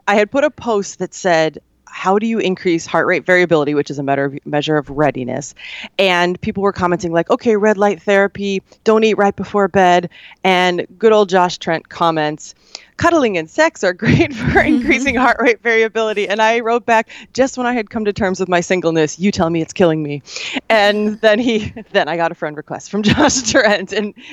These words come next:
Speaker 1: and it was just, ever since then, he's been a great podcast mentor and, and buddy and friend. And, and I adore him.
Speaker 2: Oh, wow. I had no idea that the story was that adorable. <laughs> I love
Speaker 1: Yeah.
Speaker 2: that.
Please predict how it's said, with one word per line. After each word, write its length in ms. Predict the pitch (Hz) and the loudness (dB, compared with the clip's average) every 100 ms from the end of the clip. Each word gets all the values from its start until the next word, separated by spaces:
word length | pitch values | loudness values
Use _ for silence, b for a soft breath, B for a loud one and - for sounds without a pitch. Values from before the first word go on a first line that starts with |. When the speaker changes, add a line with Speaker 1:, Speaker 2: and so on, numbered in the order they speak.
| - | -6
Speaker 1:
and 100 | 214 | -2
it 80 | 208 | 0
was 300 | 196 190 - | -2 -6 -6
just, 360 | 190 180 - - | -2 -2 -4 -4
ever 180 | 180 180 | -4 -4
since 240 | - 180 | -10 -14
then, 180 | - 160 | -6 -6
he's 180 | 156 170 | -4 -10
been 140 | - 156 | -6 -6
a 80 | |
great 340 | 135 - 160 - | -6 -2 -2 -2
podcast 580 | 151 139 - 131 143 - B B B | -2 -2 -2 -6 -6 -18 B B B
mentor 680 | 160 160 143 143 135 139 131 b b b b | 0 0 0 -2 0 0 -2 b b b b
and, 420 | - 165 156 147 135 | -2 0 0 -2 -6
and 280 | 143 147 139 | -4 -4 -2
buddy 240 | 139 143 139 | -2 -2 -2
and 120 | 147 | -6
friend. 280 | - 123 131 | -6 -6 -4
And, 180 | 117 - | -8 -6
and 140 | 151 147 | -4 0
I 80 | 139 | -2
adore 240 | 127 - | -2 -8
him. 220 | 131 - - b b 277 | -8 -14 -18 b b -10
Speaker 2:
Oh, 360 | 294 262 196 | -6 -6 -6
wow. 380 | 202 247 254 202 | -4 -2 0 -2
I 80 | 190 | -4
had 160 | 285 277 | -4 -4
no 120 | 277 | -2
idea 360 | 262 254 294 262 | -2 -2 -2 -4
that 120 | 180 | -6
the 120 | 220 | -10
story 340 | - 233 233 | -8 -6 -4
was 160 | 240 214 | -4 -4
that 160 | 220 240 | -4 -4
adorable. 640 | 226 226 269 208 67 - | -6 -6 -6 -6 -10 -10
<laughs> 60 | - | -4
I 140 | 277 | -4
love 300 | 262 240 302 | -4 -4 2
Speaker 1:
Yeah. 100 | 339 | 4
Speaker 2:
that. 640 | 370 480 381 311 277 269 | 6 4 4 2 -2 -8